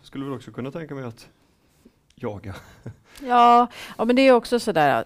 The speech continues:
Speaker 2: eh, så här, vad är kärnmålgruppen och vilken, vilken omkringliggande potential finns det? Såklart vill vi ju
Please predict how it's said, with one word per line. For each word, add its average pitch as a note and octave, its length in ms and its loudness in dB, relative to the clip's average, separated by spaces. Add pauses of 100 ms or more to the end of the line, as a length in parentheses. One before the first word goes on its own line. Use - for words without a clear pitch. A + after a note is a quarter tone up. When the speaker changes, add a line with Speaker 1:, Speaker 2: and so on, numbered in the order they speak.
Speaker 2:
eh, E3 160 -4
så F3 120 -8
här, E3 80 -4
vad F3+ 220 0
är E3+ 40 0
kärnmålgruppen D#3 1080 -6
och C#3+ 140 -8
vilken, D3 440 -10 (100)
vilken C3 520 -12 (480)
omkringliggande D3 1040 -12
potential C#3+ 800 -10
finns C#3+ 320 -10
det? C3+ 200 -6 (300)
Såklart G3+ 720 -2
vill D3+ 240 -8
vi D3+ 120 -12
ju C#3+ 280 -8